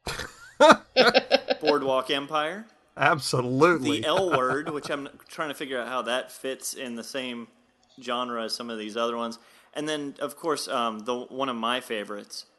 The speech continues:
Speaker 2: Children of the Corn six six six, Isaac's Return.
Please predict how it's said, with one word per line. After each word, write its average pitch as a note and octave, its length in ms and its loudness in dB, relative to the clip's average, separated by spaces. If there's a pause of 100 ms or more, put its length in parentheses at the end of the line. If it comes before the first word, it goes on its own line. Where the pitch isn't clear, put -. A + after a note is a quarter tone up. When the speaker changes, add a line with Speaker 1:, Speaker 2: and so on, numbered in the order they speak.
Speaker 2:
Children C3+ 440 -4
of G#2+ 120 -4
the A2 80 -6
Corn A2+ 400 -6
six - 380 -8
six - 300 -10
six, - 520 -10 (360)
Isaac's D#3 500 -4
Return. G3 460 -8